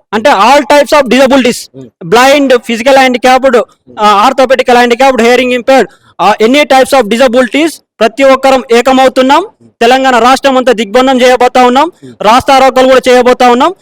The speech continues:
Speaker 2: Hmm.
Speaker 1: ఆమరణ నిరాహార దీక్ష కూడా సిద్ధము.
Speaker 2: Hmm.
Speaker 1: మేము చచ్చుడో
Speaker 2: Hmm.
Speaker 1: తెలంగాణ రాష్ట్ర ప్రభుత్వం దిగి వచ్చి
Speaker 2: Hmm.
Speaker 1: ఆ మమ్మలను కించపరిచినటువంటి సీనియర్ ఐఏఎస్ అధికారి స్మితా సబర్వాల్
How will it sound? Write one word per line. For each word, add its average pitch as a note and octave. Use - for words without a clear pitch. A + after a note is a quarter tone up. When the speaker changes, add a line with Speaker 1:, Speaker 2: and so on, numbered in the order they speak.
Speaker 2:
Hmm. C3+
Speaker 1:
ఆమరణ D4
నిరాహార D4
దీక్ష C#4
కూడా C#4
సిద్ధము. C4
Speaker 2:
Hmm. B2
Speaker 1:
మేము C4
చచ్చుడో C4
Speaker 2:
Hmm. D#4
Speaker 1:
తెలంగాణ C4+
రాష్ట్ర B3+
ప్రభుత్వం C4+
దిగి B3
వచ్చి C#4+
Speaker 2:
Hmm. B2
Speaker 1:
ఆ -
మమ్మలను C4+
కించపరిచినటువంటి C4+
సీనియర్ C#4
ఐఏఎస్ C4+
అధికారి B3+
స్మితా C4+
సబర్వాల్ C4